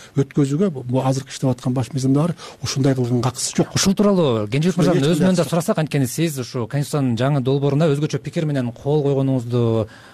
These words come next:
Speaker 2: уктук. Анын ичинде бул өзгөчө пикир, э, сот жана парламенттин ыйгарым укуктарына байланыштуу депчи түшүндүрүп кетсеңиз да, парламентте жетиштүү деңгээлде ыйгарым укук барбы? Ошо тең салмактоочу, керек учурда президентти ооздуктоочу?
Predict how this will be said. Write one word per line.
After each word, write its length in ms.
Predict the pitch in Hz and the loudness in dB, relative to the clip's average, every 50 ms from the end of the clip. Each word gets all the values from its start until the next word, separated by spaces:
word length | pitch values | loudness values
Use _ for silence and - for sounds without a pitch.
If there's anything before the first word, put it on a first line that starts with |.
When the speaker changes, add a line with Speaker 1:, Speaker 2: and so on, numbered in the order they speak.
| - - | -6 -4
Speaker 2:
уктук. 460 | 127 123 - - 202 208 - - - | -4 -2 0 0 -2 0 -2 -4 -2
Анын 400 | 135 117 110 110 113 120 127 127 123 120 | 0 0 0 2 0 0 0 -2 -2 -2
ичинде 240 | - 135 131 170 | -2 0 0 0
бул 160 | 165 139 131 123 127 | 2 2 2 2 2
өзгөчө 240 | 127 135 123 135 123 | 0 -2 -4 -4 -6
пикир, 260 | 127 123 - 131 120 117 | -6 -4 -2 -2 0 2
э, 140 | 113 107 107 | 0 0 0
сот 340 | - - - 160 175 185 175 - - | -2 -2 0 0 0 0 0 -4 -4
жана 240 | 123 120 113 107 | -2 -2 0 -2
парламенттин 640 | 104 - 127 131 147 143 143 131 123 120 - 120 113 | -2 -2 -2 0 2 2 2 2 0 -2 -2 -2 -2
ыйгарым 240 | 113 110 117 110 113 | 0 0 0 -2 -2
укуктарына 300 | 113 - - 120 113 110 | -2 -2 -2 0 0 0
байланыштуу 340 | 107 117 113 110 107 - 185 | 0 0 0 0 0 -2 -4
депчи 160 | 180 - - | -4 -4 -8
түшүндүрүп 320 | - - 160 156 151 - | -2 2 2 2 2 0
кетсеңиз 220 | 165 156 - 175 175 | 0 0 2 2 2
да, 100 | 175 120 - - - - - - - - | 2 0 -2 -6 -16 -20 -20 -16 -8 -4
парламентте 560 | - 139 143 165 170 170 156 147 135 - 131 | -2 0 2 2 4 4 4 2 2 0 -2
жетиштүү 540 | 110 104 113 131 147 - - - - 170 156 139 | -2 0 -2 -2 -2 -2 -6 -6 -4 -4 -2 0
деңгээлде 340 | 147 143 135 143 139 135 139 135 135 | 0 0 0 0 0 0 2 2 2
ыйгарым 240 | 139 143 135 135 123 | 2 2 0 0 -2
укук 160 | - - - | -4 -4 -2
барбы? 180 | 196 233 220 147 - | 0 0 0 0 -2
Ошо 80 | 110 | -4
тең 240 | 98 - - 143 143 | -6 -4 -2 -2 -2
салмактоочу, 920 | - - 131 120 120 120 117 117 - - 120 120 113 - - 120 110 107 | -2 -2 -2 -2 -2 -2 -2 -4 -2 0 0 0 0 0 0 0 0 2
керек 300 | 107 120 123 139 143 135 | 2 2 2 2 0 -2
учурда 340 | 131 - 135 117 117 127 131 | -4 -6 -6 -4 -2 -2 -2
президентти 880 | 127 - 123 123 117 131 127 120 120 - - 127 123 120 120 117 113 117 - - - - | -2 -4 -6 -4 -2 -2 -2 -2 -4 -2 0 0 2 2 2 0 -2 -4 -12 -20 -14 -6
ооздуктоочу? 1000 | - 117 139 151 160 156 147 151 - - 135 117 110 - - 117 113 113 110 107 | -2 0 2 2 2 2 0 -2 -2 -2 -2 -2 -2 -2 -2 0 0 0 0 -2